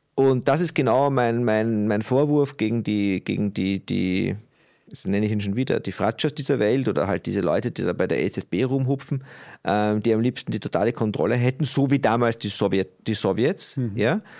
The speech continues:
Speaker 1: Ähm, weil die können sich offenbar nichts anderes vorstellen. Und, und da sehe ich auch jetzt, ähm, jetzt greife ich wirklich ganz tief rein in die politische Kiste, aber da sehe ich den, den, den,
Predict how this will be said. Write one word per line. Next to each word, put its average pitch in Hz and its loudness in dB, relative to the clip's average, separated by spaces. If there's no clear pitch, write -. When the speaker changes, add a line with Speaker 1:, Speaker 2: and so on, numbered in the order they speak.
Speaker 1:
Ähm, 127 2
weil 127 0
die 135 -2
können 156 2
sich 139 0
offenbar 127 2
nichts 131 -2
anderes 123 0
vorstellen. 69 -2
Und, 104 -2
und 104 -2
da 113 0
sehe 147 2
ich 147 2
auch 123 2
jetzt, - -4
ähm, 107 2
jetzt - -2
greife 123 0
ich 107 -2
wirklich - 0
ganz 139 2
tief - -2
rein 95 2
in 110 0
die 110 0
politische 117 -2
Kiste, 131 0
aber 113 4
da 107 2
sehe 127 2
ich 131 -2
den, 113 0
den, 117 2
den, 107 2